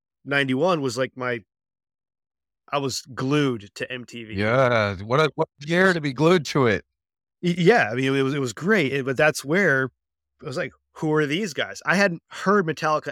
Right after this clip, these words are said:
Speaker 1: at all. It wasn't part of my musical. I mean, I, I came from rural Illinois,
Speaker 2: Oh, yeah.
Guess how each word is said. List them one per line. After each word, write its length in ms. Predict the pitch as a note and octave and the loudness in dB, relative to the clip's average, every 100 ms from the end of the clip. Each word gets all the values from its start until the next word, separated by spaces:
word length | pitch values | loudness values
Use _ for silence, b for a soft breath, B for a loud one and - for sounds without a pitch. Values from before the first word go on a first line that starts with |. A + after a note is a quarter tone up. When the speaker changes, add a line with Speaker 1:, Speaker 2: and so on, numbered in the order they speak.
| C#3+ | -10
Speaker 1:
at 140 | C3 - | -12 -8
all. 300 | C3 F#3+ B2 | -4 -2 -4
It 100 | B2+ | -4
wasn't 360 | D3 D3 C#3 | -4 -4 -8
part 320 | - D#3+ E3 D3 | -6 -2 -2 -4
of 180 | B2 | -10
my 380 | B2 C3+ C#3 C3 - _ C3 | -6 -2 0 -2 -8 _ -12
musical. 680 | C3+ D3+ D3+ - C#3 C3 B2 | -10 -8 -8 -8 -6 -6 -6
I 40 | |
mean, 180 | B2+ A#2 | -10 -10
I, 140 | B2+ C3 - | -10 -10 -6
I 120 | C3+ | -6
came 220 | - C3+ | -4 -6
from 340 | - C3 B2 G#2+ _ _ _ | -4 -6 -8 -12 _ _ _
rural 240 | D3+ C#3 B2+ | -2 0 0
Illinois, 500 | B2+ B2 F3 F#3+ C#3+ | -2 -4 -4 -2 -2
Speaker 2:
Oh, 140 | |
yeah. 100 | D#4+ | -2